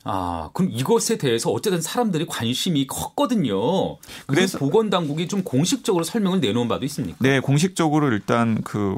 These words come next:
Speaker 2: 뭐 많은 시민들이 신뢰하시는 정은경 본부장은
Speaker 1: 네.
Speaker 2: 어,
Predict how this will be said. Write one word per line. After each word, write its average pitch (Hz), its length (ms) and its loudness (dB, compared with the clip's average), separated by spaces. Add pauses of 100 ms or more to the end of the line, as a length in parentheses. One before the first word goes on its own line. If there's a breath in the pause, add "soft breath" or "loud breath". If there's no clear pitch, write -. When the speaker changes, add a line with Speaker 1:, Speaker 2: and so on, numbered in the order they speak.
(120)
Speaker 2:
뭐 101 180 -2
많은 123 580 2
시민들이 165 460 2
신뢰하시는 165 540 2
정은경 135 500 2
본부장은 107 720 2
Speaker 1:
네. 95 180 0 (360 loud breath)
Speaker 2:
어, 107 180 2